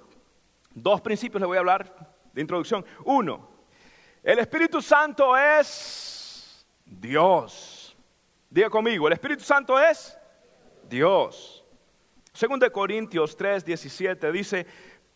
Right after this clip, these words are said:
"Porque el Señor es el Espíritu". El kurios es el neuma. Y donde está el neuma del kurios,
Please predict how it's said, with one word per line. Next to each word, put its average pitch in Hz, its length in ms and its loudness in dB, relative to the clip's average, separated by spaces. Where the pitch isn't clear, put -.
"Porque 151 320 0
el 226 120 4
Señor 254 760 0
es - 1300 -4
el 147 120 0
Espíritu". 139 480 -10
El 98 160 -18
kurios 240 760 -2
es - 640 -6
el 151 440 0
neuma. 135 580 -2
Y 226 100 0
donde 247 300 4
está 311 760 2
el 208 320 0
neuma 359 460 4
del 277 160 2
kurios, 185 600 -6